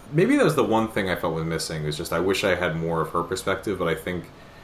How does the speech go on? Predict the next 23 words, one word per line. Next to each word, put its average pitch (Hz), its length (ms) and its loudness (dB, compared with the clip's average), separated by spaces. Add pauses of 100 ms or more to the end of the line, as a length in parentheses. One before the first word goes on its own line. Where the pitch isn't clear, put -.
(180)
based 120 280 4
on 117 200 4
what 101 100 4
I 95 80 4
read, 92 540 2
you 92 120 0
know, 80 80 0
what 82 200 -2
you 85 80 -2
made 82 180 0
the 82 60 -4
great 78 280 -2
point 82 240 -2
of 76 140 -4 (460)
what 87 360 2
John 82 340 0
took 80 220 -6
from 73 400 -4 (140)
her 80 80 -6
memoir 92 420 2
and 82 120 -2
what, 78 260 0 (500)
um, 73 520 -2